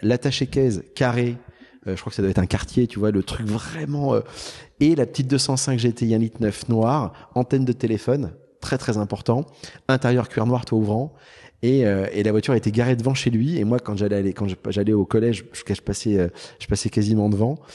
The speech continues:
tout le temps, et elle était, euh, le matin, je la voyais, et je le croisais, il me disait bonjour, et des fois, je, je faisais la route avec sa fille, parce qu'on était dans la même classe,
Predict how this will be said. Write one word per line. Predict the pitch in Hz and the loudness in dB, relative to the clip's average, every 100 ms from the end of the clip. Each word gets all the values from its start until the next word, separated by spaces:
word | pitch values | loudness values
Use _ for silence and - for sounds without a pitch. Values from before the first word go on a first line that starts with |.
| - - | -18 -6
tout | 110 | -2
le | |
temps, | 139 151 175 - - - | 0 -2 -4 -12 -8 -2
et | |
elle | 107 | 0
était, | 110 147 147 | 2 2 4
euh, | 104 98 98 95 | 4 4 2 2
le | 104 | 4
matin, | 104 - 143 | 2 2 0
je | |
la | 110 | 2
voyais, | 101 120 127 90 | 2 2 2 0
et | 92 90 | 0 -2
je | 95 95 | -6 -6
le | 95 | -4
croisais, | 98 107 135 | -2 2 4
il | |
me | 127 | 4
disait | 98 | 2
bonjour, | 95 104 110 139 117 | 2 0 2 2 2
et | 98 | 0
des | 95 | -4
fois, | - | -2
je, | 113 101 | 0 -2
je | - | -2
faisais | 98 98 | -2 0
la | 92 | 0
route | 110 | 0
avec | 95 87 | 0 0
sa | 107 | 0
fille, | 104 190 | 0 -2
parce | 107 - | -2 0
qu'on | |
était | 95 | 2
dans | 98 | 2
la | 98 | 2
même | 101 104 | 2 0
classe, | 120 - | -2 -4